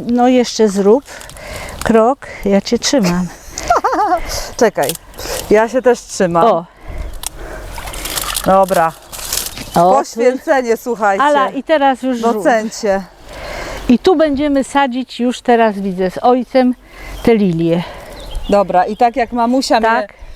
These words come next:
Speaker 2: mnie instruowała.
Speaker 1: Tak, tak,
Speaker 2: Ma,
Speaker 1: no.
Speaker 2: patrzcie, trzymam za sznurek. O.
Speaker 1: Tak.
Speaker 2: O, o!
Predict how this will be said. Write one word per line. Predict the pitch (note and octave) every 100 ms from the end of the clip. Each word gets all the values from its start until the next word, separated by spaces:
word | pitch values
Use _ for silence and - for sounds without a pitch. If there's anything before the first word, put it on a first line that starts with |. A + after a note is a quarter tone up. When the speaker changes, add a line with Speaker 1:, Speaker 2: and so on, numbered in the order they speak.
| - - - B3
Speaker 2:
mnie | B3+
instruowała. | A3+ - B3+ A#3 G3+ G#3+ G3+ G3+ G#3 A#3
Speaker 1:
Tak, | G3 G#3 C4+ -
tak, | A#3 C4
Speaker 2:
Ma, | B3
Speaker 1:
no. | A#3+
Speaker 2:
patrzcie, | C4+ B3
trzymam | - D#4 D4 C4
za | A3+ A#3+
sznurek. | - C4 B3 A3 A3 A#3 C#4 - A#3
O. | G#3 G#3 G#3+ A#3 C4+ - _ - -
Speaker 1:
Tak. | G#3 G#3 A3+
Speaker 2:
O, | G#3 G#3 G#3 G#3+ A3+ - - - -
o! | F#3+ F#3+ G3